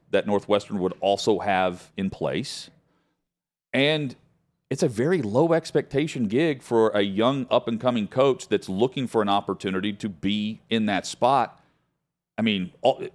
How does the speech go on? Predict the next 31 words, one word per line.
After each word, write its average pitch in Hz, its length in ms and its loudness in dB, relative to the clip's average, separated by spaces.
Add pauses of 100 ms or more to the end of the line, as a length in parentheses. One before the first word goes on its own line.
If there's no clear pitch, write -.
(500)
when 120 140 2
I 151 40 2
say 170 140 2
low 139 160 6
expectation, 120 640 -2 (560)
Pat 214 240 2
Fitzgerald 123 720 2 (100)
went, 131 180 0
like, 113 200 -2
three 156 360 -2
and 123 140 -2
twenty-four 127 800 2 (100)
i-, 110 220 0
over 117 180 2
the 113 60 2
last 113 320 2
three 147 460 -2
years. 135 720 -4 (260)
Uh, 92 440 2 (180)
that 120 160 4
was 113 160 -2
non-covid. 131 580 4 (1080)
It's - 140 -6
not 156 240 4
like 175 260 4
it 147 40 0
was 113 160 2
a 104 40 -6
huge 156 520 -4
success - 500 -2
rate. 82 440 -2